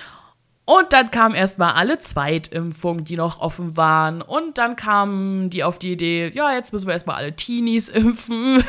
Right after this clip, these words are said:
<laughs> Und keine Ahnung, ne? Und ich saß da so, „Geil.“ <laughs> So, also es wurde halt mega nach hinten geschoben. Also,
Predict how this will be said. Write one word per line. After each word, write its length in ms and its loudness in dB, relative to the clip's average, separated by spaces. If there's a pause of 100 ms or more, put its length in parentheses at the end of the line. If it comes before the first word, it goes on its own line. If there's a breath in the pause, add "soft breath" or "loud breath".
<laughs> 120 -6
Und 180 4
keine 300 6
Ahnung, 420 6
ne? 220 0 (420 loud breath)
Und 180 4
ich 240 2 (260 loud breath)
saß 340 6
da 140 2
so, 360 4 (540)
„Geil.“ 460 4 (280)
<laughs> 260 6
So, 280 4 (360 loud breath)
also 140 0
es 80 -6
wurde 140 2
halt 160 -2
mega 380 2
nach 120 4
hinten 240 -4
geschoben. 400 -4 (260 loud breath)
Also, 220 -2